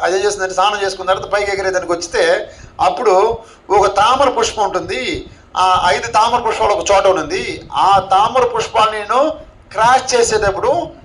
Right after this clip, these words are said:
నేను రంగు మారి కింద పడిపోయినాను అని చెప్తుంది అనమాట. నేల మీద పడిపోయిందంట. అది క్రాస్ చేసి కట్టపోయింది,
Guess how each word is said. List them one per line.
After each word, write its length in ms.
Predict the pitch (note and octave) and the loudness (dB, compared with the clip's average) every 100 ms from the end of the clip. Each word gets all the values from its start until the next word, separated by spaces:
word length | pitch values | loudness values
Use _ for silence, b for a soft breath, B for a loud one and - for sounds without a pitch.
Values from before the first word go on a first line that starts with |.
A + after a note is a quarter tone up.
| - | -10
నేను 540 | G3 F#3+ C4+ F4 - - - - - | -6 0 0 0 -6 -16 -20 -12 -2
రంగు 240 | F3+ C4+ | 0 0
మారి 380 | C4+ G#3+ F#3+ F#3 | 2 4 4 2
కింద 200 | - F#3+ | -4 -2
పడిపోయినాను 560 | G3 E3+ D3+ D3 C3 - | 0 0 -2 -2 -2 -4
అని 100 | D#3+ | -4
చెప్తుంది 200 | D#3+ C#3 | -8 -10
అనమాట. 340 | - A2 - | -16 -14 -2
నేల 160 | F#3 F#3+ | 2 2
మీద 80 | E3 | 0
పడిపోయిందంట. 440 | D#3 D#3 C#3+ B2+ | -2 -4 -4 -4
అది 120 | A#2+ | -4
క్రాస్ 300 | - F#3 G3 | 0 2 2
చేసి 100 | G#3 | 0
కట్టపోయింది, 680 | F#3 D#3+ F#3+ F#3+ C#4 E4 - | -2 -2 0 -2 -2 -10 -16